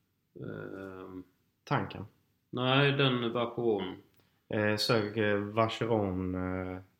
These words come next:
Speaker 2: två två två, tror jag den heter.
Speaker 1: Där har vi den.
Speaker 2: Jag får se den. Mm.
Speaker 1: Mm.
Speaker 2: Jag älskar den klockan.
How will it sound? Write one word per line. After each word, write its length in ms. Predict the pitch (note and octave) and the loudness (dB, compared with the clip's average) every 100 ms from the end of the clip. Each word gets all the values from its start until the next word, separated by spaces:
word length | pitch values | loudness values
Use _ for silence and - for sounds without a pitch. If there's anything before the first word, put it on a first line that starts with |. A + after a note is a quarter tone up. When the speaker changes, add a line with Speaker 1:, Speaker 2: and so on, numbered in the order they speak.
| _ - - | _ -20 -8
Speaker 2:
två 160 | G2+ G2 - | -6 -6 -8
två 120 | G#2 - - | -10 -10 -8
två, 80 | - - - - | -8 -8 -14 -12
tror 120 | G#2 | -12
jag 20 | |
den 80 | G2 | -10
heter. 220 | G#2 - _ | -14 -18 _
Speaker 1:
Där 80 | B2+ | -6
har 220 | C#3 A2+ | -4 -4
vi 80 | G2 | -10
den. 120 | - - _ _ _ _ _ _ _ | -18 -20 _ _ _ _ _ _ _
Speaker 2:
Jag 140 | F#2+ | -12
får 80 | G#2 | -12
se 180 | G#2+ - - | -12 -12 -14
den. 400 | - - G#2+ A2 _ _ _ _ _ _ _ _ _ _ _ _ _ _ _ _ _ _ _ | -18 -20 -20 -20 _ _ _ _ _ _ _ _ _ _ _ _ _ _ _ _ _ _ _
Mm. 200 | A2 G2+ - _ _ - | -2 -2 -4 _ _ -12
Speaker 1:
Mm. 280 | A2 A2+ A#2 _ - | -8 -8 -10 _ -14
Speaker 2:
Jag 140 | G#2+ | -6
älskar 460 | - A2 A2 - F2+ | 0 0 0 -6 -8
den 100 | E2+ | -8
klockan. 340 | F#2 F2+ - | -8 -8 -12